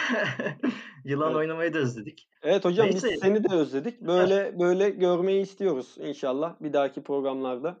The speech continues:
Speaker 1: Keyifli. Ben de, e, bir senedir hemen hemen konuşmadığım için biraz tutukluk da göstermiş olabilirim. Şimdiden özür dilerim dinleyicilerden ama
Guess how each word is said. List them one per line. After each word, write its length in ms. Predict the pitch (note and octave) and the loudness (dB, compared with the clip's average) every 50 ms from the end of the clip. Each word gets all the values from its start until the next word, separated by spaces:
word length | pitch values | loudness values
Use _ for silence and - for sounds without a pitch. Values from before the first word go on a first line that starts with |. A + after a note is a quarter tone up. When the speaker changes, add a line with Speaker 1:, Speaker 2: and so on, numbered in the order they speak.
| _ _ - | _ _ -6
Speaker 1:
Keyifli. 420 | - E3 D#3 D3 D3+ F3 F#3+ E3+ | -4 -4 -4 -4 -4 -4 -2 -2
Ben 200 | D#3+ D#3+ D#3 D#3+ | -2 -2 -2 -2
de, 220 | E3 E3+ E3+ E3+ E3+ | 0 0 0 0 2
e, 400 | D#3 D3 D3+ C#3+ C#3 C3+ C3+ B2 | 2 2 2 2 0 0 0 -2
bir 60 | G3+ | -2
senedir 440 | - - G3 F#3 E3 F3 F3 F3+ F3 E3 D#3 | -2 -2 -2 -2 -2 -2 -4 -4 -6 -4 -4
hemen 220 | D3+ D3+ D#3 D3+ | -2 -2 -2 -2
hemen 300 | D#3 D#3 D#3+ E3 E3+ E3+ - - _ _ _ - | -2 -2 -2 -4 -6 -8 -14 -20 _ _ _ -6
konuşmadığım 560 | - C#3+ D#3+ - - F3 E3 D#3+ F#3+ G3 F3 | -4 -2 -2 -2 -2 -2 0 0 0 0 -2
için 340 | C#3 - G3 G3+ G3+ - _ _ _ _ - | -4 -6 -8 -8 -10 -12 _ _ _ _ -8
biraz 300 | C#3 C#3+ C#3 C3+ C3 - | -4 -2 -2 -2 -4 -8
tutukluk 560 | - - C3+ B2+ D3+ - - F#3 - - - - | -14 -14 -10 -10 -10 -10 -8 -8 -10 -6 -4 -4
da 60 | E3 | -2
göstermiş 560 | D3+ D3 C#3+ C3+ - F3 D#3 D3+ D#3+ D#3+ - | -2 -2 -2 -4 -2 -2 -2 -2 -2 -2 -2
olabilirim. 440 | E3 D#3 E3 D#3 F3 G3 G3+ G3+ G3 G3+ | -2 -2 -2 -2 -2 -4 -4 -4 -6 -6
Şimdiden 460 | - - D#3 D3 C#3+ C3+ D#3+ E3 E3 | -10 -10 -8 -6 -4 -4 -2 -2 -2
özür 300 | D#3 C#3+ C3+ D#3 D#3 C#3 | -2 -2 -2 -2 -4 -4
dilerim 380 | C#3+ C3 B2+ A#2+ B2 C3+ D#3+ - - | -4 -2 -2 -2 -4 -4 -6 -6 -4
dinleyicilerden 600 | B2+ B2 B2 A#2+ A#2 B2 A#2+ B2 A#2+ A#2+ E3+ G#3 | -2 0 0 0 0 0 -2 -2 -2 0 0 0
ama 260 | G#3 G3 A#3 B3 - | 0 0 0 0 0